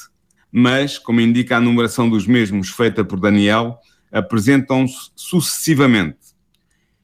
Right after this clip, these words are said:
Eles são também diferentes um dos ou-, uns dos outros, como diz Daniel sete, versículo três.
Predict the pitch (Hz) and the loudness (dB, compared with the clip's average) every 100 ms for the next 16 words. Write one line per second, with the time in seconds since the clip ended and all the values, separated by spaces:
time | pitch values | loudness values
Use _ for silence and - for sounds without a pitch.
0 | _ 127 131 175 165 156 156 147 143 147 | _ -4 0 0 0 0 0 0 -2 0
1 | 160 - 143 147 135 139 120 147 127 - | -2 0 0 2 4 2 2 0 0 0
2 | 160 175 127 143 127 160 117 - 123 123 | 0 2 2 0 2 0 0 -4 -2 2
3 | 139 117 123 123 120 113 - 127 - - | 0 2 0 2 0 -2 -2 -4 -6 -8
4 | 127 131 120 90 80 78 - | -4 -4 0 0 0 -6 -12